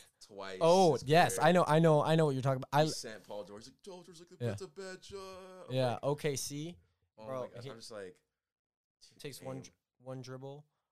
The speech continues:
Speaker 1: hard through the
Speaker 2: Oh, they,
Speaker 1: legs.
Speaker 2: I mean, they call him Logo Lillard for a reason.
Speaker 1: I know, dude. He's
Speaker 2: But
Speaker 1: insane.
Speaker 2: Steph, I mean, he almost put the Lakers
Speaker 1: Oh,
Speaker 2: out in the
Speaker 1: yeah.
Speaker 2: bubble. In the, in the,
Speaker 1: Uh,
Speaker 2: not
Speaker 1: yeah,
Speaker 2: the
Speaker 1: the
Speaker 2: bubble,
Speaker 1: play-in,
Speaker 2: the, uh,
Speaker 1: play-in
Speaker 2: play-in
Speaker 1: game.
Speaker 2: tournament.
Speaker 1: Yeah.
Speaker 2: He carried that team this season. Oh, my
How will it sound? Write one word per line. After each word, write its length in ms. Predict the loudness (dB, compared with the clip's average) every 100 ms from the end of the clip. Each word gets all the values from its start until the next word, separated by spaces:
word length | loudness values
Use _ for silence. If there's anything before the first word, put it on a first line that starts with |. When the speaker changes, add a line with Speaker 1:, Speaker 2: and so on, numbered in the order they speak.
| _ _
Speaker 1:
hard 300 | -10 -8 -8 -16 _
through 120 | -14 -12
the 40 |
Speaker 2:
Oh, 40 | -10
they, 100 | -10
Speaker 1:
legs. 180 | -10 -12
Speaker 2:
I 20 |
mean, 100 | -14
they 60 | -16
call 240 | -14 -14
him 160 | -14 -10
Logo 340 | -8 -6 -8
Lillard 300 | -6 -6 -6
for 180 | -6 -10
a 40 | -10
reason. 280 | -8 -6
Speaker 1:
I 80 | -4
know, 240 | -2 -2 -4
dude. 180 | -4
He's 240 | -4 -6 -10
Speaker 2:
But 120 | -6
Speaker 1:
insane. 320 | -2 0 0
Speaker 2:
Steph, 800 | 0 0 -2 -6 -10 -10 -16 -20 _ _ _ _ _ _ _
I 40 | -18
mean, 100 | -14
he 100 | -12
almost 260 | -10 -10 -4
put 280 | -4 -4
the 60 | -8
Lakers 540 | -12 -10 -10 -12 -14 -16 _ _ _ _ _ _ _
Speaker 1:
Oh, 200 | -6 -4
Speaker 2:
out 80 | -4
in 80 | -4
the 80 | -4 -4
Speaker 1:
yeah. 40 |
Speaker 2:
bubble. 440 | -6 -6 -8 -12 _ _ _ _
In 100 | -12
the, 120 | -8
in 120 | -8 -6
the, 80 |
Speaker 1:
Uh, 240 | -4 -2 -2
Speaker 2:
not 100 | -2
Speaker 1:
yeah, 120 | -2
Speaker 2:
the 60 | -2
Speaker 1:
the 60 | -2
Speaker 2:
bubble, 60 |
Speaker 1:
play-in, 180 | -2 -2
Speaker 2:
the, 60 | -4
uh, 140 | -6 -8
Speaker 1:
play-in 160 | -6
Speaker 2:
play-in 160 | -4 -6
Speaker 1:
game. 40 | -8
Speaker 2:
tournament. 340 | -12 -14 -14 -12
Speaker 1:
Yeah. 200 | -12 -12 -18 _ _ _ _
Speaker 2:
He 100 | -20
carried 160 | -12 -12
that 100 | -12
team 220 | -14 -14
this 100 | -14
season. 380 | -16 -16 -16 -18 -20 _ _ _ _ _ _ _
Oh, 280 | -20 -20
my 60 | -20